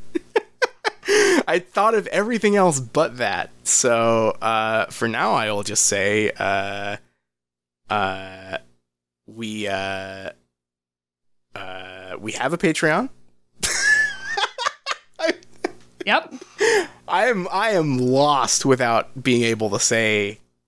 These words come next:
Speaker 1: say the thing. Um,
Speaker 2: I can say what we're reading next week.
Speaker 1: Yes, thank you. Rescue me.
Speaker 2: Yeah,
Speaker 1: Throw
Speaker 2: no
Speaker 1: me a life
Speaker 2: problem.
Speaker 1: preserver.
Speaker 2: Next week, we'll be reading, uh, The Hunger Games Chapter Two.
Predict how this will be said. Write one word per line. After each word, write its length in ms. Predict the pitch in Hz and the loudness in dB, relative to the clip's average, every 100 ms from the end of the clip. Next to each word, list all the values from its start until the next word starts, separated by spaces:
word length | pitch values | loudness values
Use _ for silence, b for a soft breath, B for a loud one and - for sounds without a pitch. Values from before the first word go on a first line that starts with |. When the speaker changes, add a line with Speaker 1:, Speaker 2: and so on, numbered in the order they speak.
| _ | _
Speaker 1:
say 300 | - - 107 | -2 2 4
the 140 | 104 104 | 2 0
thing. 540 | - 110 104 104 110 123 | 0 0 0 -4 -12 -2
Um, 760 | 143 131 123 120 117 107 151 _ _ - | 0 2 2 2 -2 -14 -18 _ _ -2
Speaker 2:
I 140 | 247 | -2
can 180 | 339 480 | -2 -8
say 180 | - 311 | -4 -2
what 120 | 262 | 0
we're 120 | 220 | 0
reading 260 | 208 370 294 | 0 2 2
next 280 | 262 - - | 0 -2 -2
week. 320 | 247 339 - _ _ _ _ _ _ | -2 -4 -8 _ _ _ _ _ _
Speaker 1:
Yes, 600 | 131 180 214 139 - - - | -4 -2 0 0 0 0 -4
thank 420 | - - 185 170 | -8 0 0 0
you. 140 | 131 117 | -2 0
Rescue 460 | 156 - - 127 | 0 0 2 0
me. 300 | 117 104 101 _ - | 0 -6 -12 _ -4
Speaker 2:
Yeah, 140 | 285 269 | 0 4
Speaker 1:
Throw 200 | 160 170 | 6 6
Speaker 2:
no 60 | |
Speaker 1:
me 40 | 156 | 8
a 100 | 143 | 8
life 40 | 131 | 6
Speaker 2:
problem. 140 | - 101 | 4 4
Speaker 1:
preserver. 560 | 117 117 110 107 107 b b - | 4 2 -4 -8 -10 b b -4
Speaker 2:
Next 240 | 311 - | -2 0
week, 200 | 294 277 | 0 0
we'll 220 | 262 277 | 2 4
be 140 | 254 254 | 4 4
reading, 480 | 254 277 240 226 - - - | 4 4 2 2 -2 -4 2
uh, 280 | 233 220 | 4 4
The 180 | - 233 | 2 2
Hunger 280 | 294 320 349 | 2 4 2
Games 300 | 262 240 233 | 2 2 0
Chapter 320 | - 262 240 | 0 0 0
Two. 460 | 240 - 381 339 | -2 0 2 4